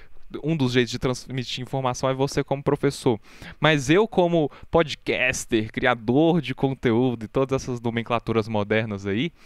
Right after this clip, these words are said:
eu percebi que uma das melhores maneiras de transmitir informação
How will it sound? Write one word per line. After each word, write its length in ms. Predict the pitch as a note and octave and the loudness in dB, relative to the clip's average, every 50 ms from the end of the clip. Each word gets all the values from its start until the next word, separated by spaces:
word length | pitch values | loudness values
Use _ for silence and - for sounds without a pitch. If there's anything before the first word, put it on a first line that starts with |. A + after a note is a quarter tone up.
| - - - - - _ - | -20 -20 -20 -20 -20 _ -2
eu 100 | C3+ C#3 | 0 0
percebi 440 | - D#3+ D#3 - F#3 E3 D#3 F3+ F3+ | 2 0 2 2 0 0 0 -2 -4
que 220 | - - F3+ E3+ | -4 -2 -2 -2
uma 160 | - D3 D#3+ E3 | -2 -2 0 0
das 180 | E3+ F3 E3 | 0 0 0
melhores 560 | F#3+ F#3 E3 D3 D3 D#3+ G3 A3 G#3 - - - _ _ _ _ - - - _ _ _ _ _ | 0 0 2 4 4 4 2 0 -2 -6 -10 -16 _ _ _ _ -20 -20 -20 _ _ _ _ _
maneiras 520 | C#3 D3 D#3 C#3+ C#3+ D3 D3+ D3 C#3+ C3 | -2 -2 0 2 2 2 2 2 0 0
de 520 | A#2 A#2+ C3+ C3 B2+ A#2 A2+ G#2+ G#2 G2+ - | -2 -2 0 0 2 2 2 2 0 0 -2
transmitir 720 | - C3 C3 B2+ B2+ C3 B2 - - B2+ A#2+ A#2 G2 - - - _ _ - - | -4 -4 -4 -4 -4 -6 -6 -4 -2 -2 -2 -2 -2 -6 -10 -16 _ _ -16 -12
informação 920 | A#2+ C3 - - C#3 C3+ C#3 A2+ G#2+ - - - - A2+ C#3+ F#3+ F#3 C#3 | -12 -6 -2 0 0 2 2 0 -2 -2 -4 -4 -2 0 0 0 -2 -4